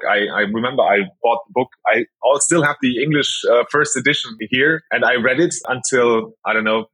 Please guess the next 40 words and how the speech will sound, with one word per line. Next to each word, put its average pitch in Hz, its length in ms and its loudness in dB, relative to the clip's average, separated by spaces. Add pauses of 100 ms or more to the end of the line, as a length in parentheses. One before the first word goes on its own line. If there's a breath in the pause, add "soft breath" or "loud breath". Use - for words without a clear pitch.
(420)
the 117 160 -4
first 117 420 -2
hundred 123 280 -2
fifty 120 300 -8
pages 127 360 -2
maybe, 135 500 -2
but 110 140 -2 (120)
then 113 200 0
I, 104 200 0 (160)
I 101 60 0
was 104 180 -2
just - 260 -2
lost. 107 280 2
So 101 120 4
I 98 80 4
was 98 240 0 (140)
very, 117 360 2
very 110 240 2
happy 110 320 0
when 101 200 0
we 104 140 0
had 101 240 0
the 110 120 0
idea 101 260 -2 (140)
to 107 100 -4
start 101 320 0
the 104 60 -6
book 104 200 -4
club 104 200 0
and 98 120 -4
start 104 360 2
reading 104 280 2
it 95 160 -2
again. 101 360 -2
What 120 180 2
I 135 160 4 (160)
liked 127 380 0 (180)
very 123 420 0
much 131 280 -2
was 117 240 -2